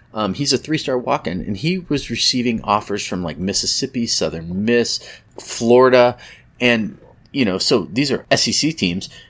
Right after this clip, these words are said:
and he decided to walk on at Nebraska as a three-star recruit.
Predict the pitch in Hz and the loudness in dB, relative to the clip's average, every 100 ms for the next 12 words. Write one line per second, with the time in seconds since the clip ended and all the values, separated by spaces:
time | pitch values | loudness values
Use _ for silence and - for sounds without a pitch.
0 | - - 123 123 120 110 98 90 _ _ | -20 -2 2 4 4 2 -2 -6 _ _
1 | - - 180 190 - 127 107 80 92 107 | -12 -2 0 2 2 2 0 -2 0 0
2 | - 131 127 104 - - - 92 104 156 | 0 -4 -2 -4 -6 -10 -4 -2 0 0
3 | - - 92 90 87 98 135 - 117 92 | -4 -8 -6 -4 -6 -6 -6 -4 -2 -2
4 | 85 - - - 180 143 92 | -4 -10 -14 -10 -4 -4 -4